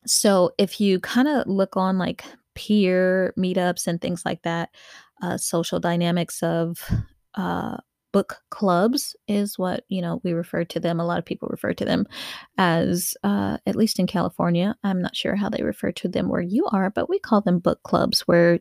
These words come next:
you pick a book, you read a book, and you all read it together. Um,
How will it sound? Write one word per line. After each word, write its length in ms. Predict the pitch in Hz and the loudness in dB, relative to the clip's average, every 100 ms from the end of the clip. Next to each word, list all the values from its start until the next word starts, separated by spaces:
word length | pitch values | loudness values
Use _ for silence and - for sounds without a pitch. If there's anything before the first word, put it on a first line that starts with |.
| - | 0
you 100 | 175 | -2
pick 220 | - 220 | 0 2
a 40 | 220 | 2
book, 200 | 240 247 | 0 0
you 100 | 160 | 2
read 140 | 165 190 | 2 2
a 60 | |
book, 280 | 202 220 233 | 2 0 2
and 160 | 180 170 | 2 4
you 140 | 170 | 4
all 160 | 180 196 | 4 4
read 160 | 196 | 2
it 100 | 180 | 0
together. 460 | - 170 185 - 170 - - - - - _ - | -2 0 0 -2 -10 -10 -14 -14 -16 -18 _ 0
Um, 260 | 196 190 | 2 2